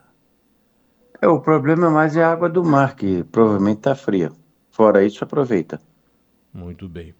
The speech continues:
Speaker 2: Qual a
Speaker 1: E
Speaker 2: explicação?
Speaker 1: pode ter o, pode ter o, pode ter o azar até de, de ficar com nevoeiro o dia todo. Ontem, por exemplo,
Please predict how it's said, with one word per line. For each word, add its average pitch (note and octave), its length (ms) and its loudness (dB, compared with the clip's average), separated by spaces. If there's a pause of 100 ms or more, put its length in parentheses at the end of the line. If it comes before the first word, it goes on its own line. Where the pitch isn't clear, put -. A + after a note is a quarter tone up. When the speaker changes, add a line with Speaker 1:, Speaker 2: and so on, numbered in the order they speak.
(420)
Speaker 2:
Qual C#3 220 -6
a D#3 40 2
Speaker 1:
E - 20 -4
Speaker 2:
explicação? D3 540 0
Speaker 1:
pode A2 160 4
ter B2+ 120 2
o, B2 160 4
pode B2 260 2
ter B2+ 80 2
o, A#2+ 100 2
pode A#2+ 300 0
ter A#2+ 100 2
o A#2+ 100 4
azar A2+ 420 2
até G#2+ 340 0
de, C#3 380 -2
de A#2 120 -2
ficar - 280 0
com - 120 -6
nevoeiro B2+ 500 2
o - 20 -6
dia B2 180 -2
todo. A#2+ 320 0
Ontem, A#2 320 0
por A2 140 -2
exemplo, A2+ 640 -2